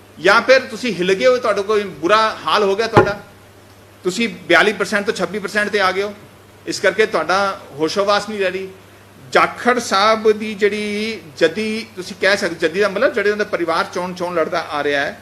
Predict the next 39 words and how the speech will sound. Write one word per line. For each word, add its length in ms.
ਅਬੋਹਰ, 460
ਉੱਥੇ 360
ਭਾਜਪਾ 640
ਨੇ 120
ਬੱਤੀ 440
ਹਜ਼ਾਰ 340
ਪੰਜ 320
ਸੌ 160
ਦੀ 120
ਲੀਡ 220
ਲਈ 260
ਹੈ 280
ਤੇ 200
ਅਬੋਹਰ 320
ਦੇ 100
ਰਿਜ਼ਲਟ 220
'ਤੇ 120
ਕੀ 80
ਉਂਗਲੀ 200
ਚੱਕਦੇ 260
ਹੋ 40
ਤੁਸੀਂ? 160
ਫਿਰ 200
ਕਹਿੰਦੇ 280
ਜੀ 220
ਭਾਜਪਾ 480
ਨੂੰ 440
ਲੋਗੋਂ 340
ਨੇ 80
ਖਾਰਿਜ 320
ਕਰ 140
ਦਿਆ, 220
ਵਿਸ਼ੇਸ਼ 440
ਰੂਪ 160
ਸੇ 60
ਪੰਜਾਬ 420
ਕੇ 80
ਲੋਗੋਂ 260
ਨੇ। 140